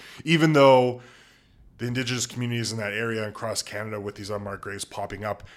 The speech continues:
they knew there were graves in that area for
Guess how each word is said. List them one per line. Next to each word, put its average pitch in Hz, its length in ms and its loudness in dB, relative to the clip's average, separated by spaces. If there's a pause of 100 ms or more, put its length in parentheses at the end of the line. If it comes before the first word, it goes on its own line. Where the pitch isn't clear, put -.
(120)
they 135 260 2
knew 139 280 4
there 123 160 2
were 117 100 0
graves 117 380 -2
in 107 120 -8
that 101 260 -6
area 104 360 -4
for 95 540 -8